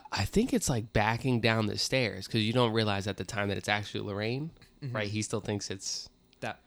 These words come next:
Speaker 2: monster thing.
Speaker 1: the monster. Uh, and it's actually backing away, which would never normally happen, obviously, but because it's Lorraine, it's backing away.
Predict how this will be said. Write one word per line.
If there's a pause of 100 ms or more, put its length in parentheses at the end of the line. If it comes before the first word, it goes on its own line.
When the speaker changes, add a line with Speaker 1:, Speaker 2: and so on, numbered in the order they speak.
Speaker 2:
monster
thing.
Speaker 1:
the
monster. (680)
Uh, (280)
and
it's
actually
backing
away,
which
would
never
normally
happen,
obviously,
but
because
it's
Lorraine,
it's
backing
away.